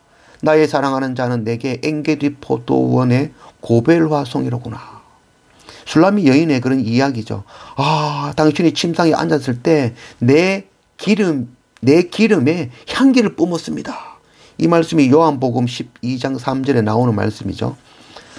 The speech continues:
마리아는 지극히 비싼 향유, 곧 순전한 나드 한 근을 가져다가 예수의 발에 붓고 자기 머리털로 그의 발을 닦으니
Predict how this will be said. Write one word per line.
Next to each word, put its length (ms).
마리아는 580
지극히 840
비싼 480
향유, 460
곧 260
순전한 640
나드 500
한 280
근을 260
가져다가 640
예수의 520
발에 320
붓고 480
자기 320
머리털로 880
그의 280
발을 280
닦으니 580